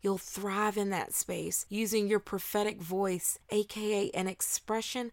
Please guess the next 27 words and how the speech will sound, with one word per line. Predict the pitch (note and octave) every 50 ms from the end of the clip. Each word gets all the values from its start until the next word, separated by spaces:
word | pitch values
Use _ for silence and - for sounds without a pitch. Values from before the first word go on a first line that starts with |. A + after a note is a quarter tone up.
| - -
of | G3+ E3+ E3+ -
God | - G3 G3 F#3+ F#3 F3+ F3+ F3 - -
through | - G3+ G3+
your | G3 G3 F#3 F3 E3 -
gifts, | - G3+ G3+ G3 F#3 - -
skills, | - - - - G3+ F#3+ F#3 F#3 F3+ - - -
and | - G3+ G3
abilities. | F#3 - - G3 F#3+ F#3+ F#3 F3+ F3 G#2+ G#2 - - - - - - -
Let's | A3+ B3+ C4 - -
talk | - C4+ C4 C4 -
about | F3+ G3 F#3 E3+ D#3+ -
grace | - E3 E3 D#3+ - - F3
a | -
bit. | - - - D#2+ C#2+ - _ -
Grace, | - G3 G3+ G#3 G#3+ G3+ G3+ F#3 F#3 - - - - - - -
the | F#3+ F#3
power | - - - - - G#3+ G#3 A3 A3 A#3 A#3 A3+
behind | F#3 F3+ G#3 F#3+ E3+ F#3+ F#3+ F#3+ G3 G3 F#3+
your | F3+ F3+
prophetic | E3+ - - F3+ - - - F#3+ F3+ F#3 F#3 -
voice | E3+ F3 F3 F3 F3 -
online. | - E3 E3 E3 D#3+ D#3 D3+ D3+ - F#2+ - - -
Grace, | - G3 G3+ G#3 G#3+ G#3+ G3+ F#3 F#3 F3 - - - - - - -
the | G3 F#3+
supernatural | - - - - C4 B3+ - - C4+ C4 A#3+ A3+ A3 A3 A3 - A3+ G#3+ G3+
power | - - - G3 G3 G3 G3+ G3+ G#3 G#3 - -
and | - F#3 F#3